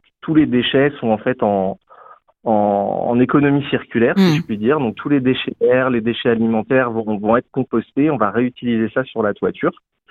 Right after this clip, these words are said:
Speaker 1: Donc ça, on a une cinquantaine de bacs, euh, sur cette toiture. Et enfin, on va trouver un système en aquaponie. Donc là, l'aquaponie, c'est quoi ? C'est, euh, un élevage de poissons. Et ce sont en fait les déjections des poissons qui,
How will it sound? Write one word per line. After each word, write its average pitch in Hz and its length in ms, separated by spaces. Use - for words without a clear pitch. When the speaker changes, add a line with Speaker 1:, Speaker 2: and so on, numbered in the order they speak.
Speaker 1:
Donc 107 140
ça, 147 160
on 139 120
a 113 40
une 107 140
cinquantaine 139 560
de 117 120
bacs, 120 340
euh, 101 320
sur - 240
cette 110 160
toiture. 160 640
Et 147 220
enfin, 123 320
on 156 160
va 117 100
trouver 113 300
un 117 100
système 139 420
en 110 280
aquaponie. 156 600
Donc 110 300
là, 151 140
l'aquaponie, 127 680
c'est 120 100
quoi ? 139 340
C'est, 139 360
euh, 117 220
un 113 140
élevage 160 320
de 131 80
poissons. 139 460
Et 110 160
ce 123 60
sont 143 140
en 135 80
fait 156 200
les 117 100
déjections 160 600
des 143 100
poissons 139 380
qui, - 180